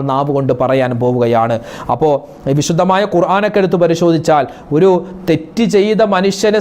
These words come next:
സാന്ത്വനിപ്പിക്കുന്ന തരത്തിലാണ് സംസാരം. "ഖുൽ യാ ഇബാദിയല്ലദീന അസ്റഫു അലാ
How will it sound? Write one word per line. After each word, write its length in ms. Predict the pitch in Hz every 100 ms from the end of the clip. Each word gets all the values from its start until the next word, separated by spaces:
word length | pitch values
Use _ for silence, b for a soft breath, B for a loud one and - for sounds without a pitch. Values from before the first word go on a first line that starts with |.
| 214
സാന്ത്വനിപ്പിക്കുന്ന 960 | 165 180 220 233 254 262 285 - 294 277
തരത്തിലാണ് 460 | 240 214 208 202 185 160
സംസാരം. 380 | 143 147 131 117 B B B
"ഖുൽ 140 | 175 202 214
യാ 120 | 220 208 208
ഇബാദിയല്ലദീന 1040 | 214 214 226 226 233 233 233 233 233 240 160
അസ്റഫു 440 | 160 196 214 - 240 214
അലാ 240 | 233 240